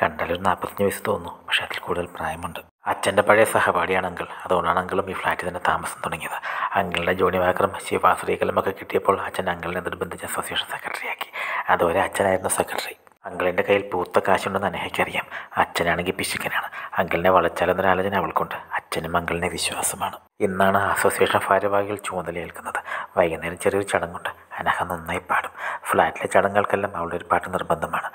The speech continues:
അവൾ ഒരുങ്ങി വന്നപ്പോൾ അമ്മ അടിമുടി നോക്കി. "ഇന്നെന്താ വിശേഷിച്ച്?" അമ്മ ചോദിച്ചു. "എന്തെങ്കിലും വിശേഷം ഉണ്ടെങ്കിലേ ഒരുങ്ങാൻ പാടുള്ളൂ എന്നുണ്ടോ?" അവൾ ചോദിച്ചു. "അവൾ സുന്ദരിയാണ്, പ്രകൃതിയെപ്പോലെ സുന്ദരി. കുന്നുകളും മലകളും താഴ്വരകളും നീർച്ചോലകളും അവളിലുണ്ട്."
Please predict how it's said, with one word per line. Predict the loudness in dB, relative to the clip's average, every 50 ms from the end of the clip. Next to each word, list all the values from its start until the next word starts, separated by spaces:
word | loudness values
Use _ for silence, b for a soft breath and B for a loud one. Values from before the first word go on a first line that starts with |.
| B B B B B -2
അവൾ | 0 2 2
ഒരുങ്ങി | 2 0 2 2
വന്നപ്പോൾ | 2 0 0 0 -2 0 0
അമ്മ | 0 0 0
അടിമുടി | -2 -2 -2 -6 -6 -8 -8
നോക്കി. | -8 -8 -10 -12 -12
"ഇന്നെന്താ | -16 _ _ -8 -4 -2 0 2 2
വിശേഷിച്ച്?" | 2 2 0 -2 -4 -4 -4 -4 -8 -10 -10 -8 -6 -6
അമ്മ | -4 -4 -4 -4
ചോദിച്ചു. | -2 -2 -4 -4 -6 -10 -10 _ _ _ _ _ 2
"എന്തെങ്കിലും | 2 2 2 2 2 2 2
വിശേഷം | 2 2 4 6 6 6 8 6
ഉണ്ടെങ്കിലേ | 6 6 6 6 4
ഒരുങ്ങാൻ | 4 4 4 0 0
പാടുള്ളൂ | 2 2 0 0 2 0 -2
എന്നുണ്ടോ?" | -2 -2 -2 -2 -2 -2 0 0
അവൾ | 0 0 0
ചോദിച്ചു. | -2 -8 -10 -10 -10 -10 -10 B B B B B
"അവൾ | -2 -2 0 0
സുന്ദരിയാണ്, | 0 -2 -4 -4 -4 -4 -4 -4 -4 -6 -6 -8 -10 -6 -2
പ്രകൃതിയെപ്പോലെ | -2 -2 -2 -4 -8 -8 -8 -6 -6 -4 -4 -4 -4
സുന്ദരി. | -6 -6 -4 -6 -6 -6 -6 -14 _ _ _ _
കുന്നുകളും | 4 4 4 4 4 4 4 6 6 4 6
മലകളും | 4 4 4 4 2 0 -2 -2 0 2
താഴ്വരകളും | 2 2 2 0 -4 -6 -8 -8 -8 -10 -10 -10
നീർച്ചോലകളും | -10 -10 -12 -10 -8 -6 -6 -4 -4 -4 -4 -4 -6 -4 -4
അവളിലുണ്ട്." | -6 -6 -6 -8 -10 -12 -10 -8 -8 -10 -10 -12